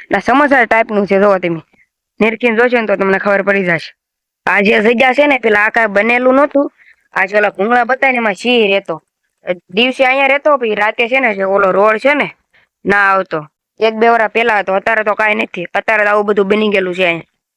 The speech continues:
અહીંયા જે સ્કૂલ છે ને અમે તરસેમીમાં, અમારે ન ભણવું હોય ને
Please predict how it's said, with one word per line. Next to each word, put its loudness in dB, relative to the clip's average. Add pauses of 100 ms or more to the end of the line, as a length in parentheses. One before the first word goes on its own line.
(640)
અહીંયા 0
જે 2
સ્કૂલ 2
છે 2
ને 4
અમે 2
તરસેમીમાં, 0 (520)
અમારે -4
ન -10 (180)
ભણવું 2
હોય 2
ને -2